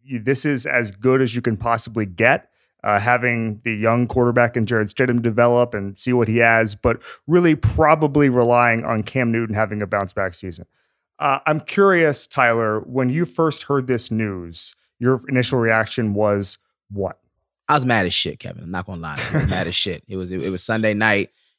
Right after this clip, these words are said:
Speaker 2: You know, I was, I was enjoying myself. I was, I was laying on my floor, you know, living my life, trying to watch Allen Iverson highlights from two thousand one just to feel something, Kevin.
Speaker 1: Sure.
Speaker 2: And, and you know, this, this jerk Adam Schefter gonna tell me that Cam Newton getting signed. So look, it's, it's a beautiful thing for the sake that,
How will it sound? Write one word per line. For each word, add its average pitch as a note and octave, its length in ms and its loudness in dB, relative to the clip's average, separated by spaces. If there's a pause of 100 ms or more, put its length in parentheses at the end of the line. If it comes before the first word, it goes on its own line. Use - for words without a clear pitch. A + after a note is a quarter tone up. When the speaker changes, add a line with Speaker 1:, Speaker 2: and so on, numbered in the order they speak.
(100)
Speaker 2:
You E2+ 100 -14
know, F#2 80 -2
I F#2 160 2
was, F2 80 -6
I G2 140 0
was E2+ 100 -4
enjoying G2+ 380 -2
myself. G2 480 -2
I F#2 80 0
was, E2+ 160 -6
I D#2+ 100 -10
was E2+ 100 -12
laying G2+ 220 -4
on F#2+ 60 -4
my G2 140 -2
floor, G#2 520 -4 (400)
you D3+ 80 -8
know, C3 220 -8
living A2 200 -4
my G2+ 140 2
life, G2+ 460 0 (100)
trying G2 240 0
to G2 40 -2
watch G2 180 0
Allen G2 280 0
Iverson G2+ 360 0
highlights G2 380 0
from F#2 80 -12
two A2+ 120 -8
thousand G2 380 -4
one G#2 180 -2
just G#2 140 -6
to G#2 80 -14
feel B2 520 2
something, - 540 -4
Kevin. - 480 -10
Speaker 1:
Sure. - 320 -14 (220)
Speaker 2:
And, G#2 320 2
and G2+ 180 -2
you A#2 120 0
know, G2+ 340 0 (140)
this, G#2 180 -2
this G#2+ 200 -2
jerk G2 320 0
Adam G2+ 280 0
Schefter G#2 340 0
gonna A2+ 160 0
tell A2+ 280 0
me A#2+ 200 2
that - 300 0
Cam A#2+ 260 0
Newton C#3+ 200 2
getting D3+ 160 2
signed. D3+ 320 2
So E3+ 80 4
look, D#3 140 6
it's, F3 140 2
it's F#3 160 2
a G3 60 2
beautiful E3 320 2
thing A#2+ 220 2
for A2 80 -4
the F#2+ 60 0
sake G2+ 320 0
that, D#2+ 340 -2